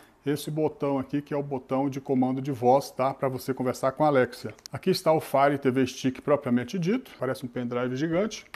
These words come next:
Aqui tem o manualzinho, a gente não vai ler este manual. Aqui você tem um cabinho U S B com micro H D M I, eu pensei que era U S B tipo C, mas não é, é o micro H D M I normal. Tem também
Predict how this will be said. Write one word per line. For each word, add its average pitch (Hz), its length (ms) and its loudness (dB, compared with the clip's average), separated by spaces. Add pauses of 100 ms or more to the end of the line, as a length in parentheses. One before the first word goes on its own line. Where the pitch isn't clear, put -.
(160)
Aqui 127 180 -6
tem 127 460 2
o 196 180 4
manualzinho, 127 640 2
a 156 60 2
gente 131 260 -2
não 131 160 0
vai 123 160 2
ler 113 340 -2
este 139 320 -2
manual. 123 640 2
Aqui - 140 -2
você 131 220 2
tem 127 120 0
um 127 80 4
cabinho 120 480 4 (160)
U 143 140 6
S 139 300 2
B 127 340 4
com 135 320 0 (100)
micro 147 380 4
H 131 220 6
D 127 100 2
M 123 140 4
I, 139 80 4
eu 160 100 2
pensei 147 400 0
que 139 140 -2
era 131 120 4
U 131 80 2
S 123 200 -4
B 123 180 2
tipo 123 300 -8
C, 147 240 -2
mas 120 240 -2
não 127 120 4
é, 147 160 4 (160)
é 131 60 -10
o 127 60 -8
micro 127 280 -2
H 120 180 -2
D 123 120 -4
M 120 140 4
I 120 240 -2
normal. 135 640 2 (220)
Tem 160 160 2
também 143 360 2